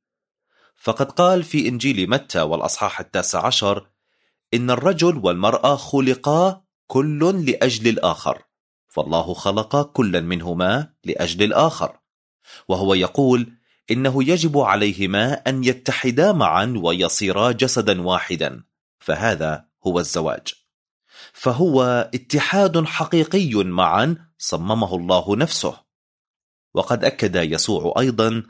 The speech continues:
على أن الزواج ينبغي أن يكون أحاديًا، وأن الزوجان يصيران جسداً واحداً،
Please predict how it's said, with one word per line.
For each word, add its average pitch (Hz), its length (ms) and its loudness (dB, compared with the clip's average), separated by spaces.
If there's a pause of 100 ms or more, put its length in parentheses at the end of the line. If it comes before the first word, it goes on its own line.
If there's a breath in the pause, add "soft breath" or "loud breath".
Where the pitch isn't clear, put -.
(380 soft breath)
على 95 240 0
أن 156 220 0
الزواج 123 640 0
ينبغي 92 580 0
أن 95 120 -2
يكون 92 380 0
أحاديًا، 85 960 -2 (380)
وأن 110 340 0
الزوجان 107 720 2
يصيران 95 720 0
جسداً 143 500 2
واحداً، 98 600 0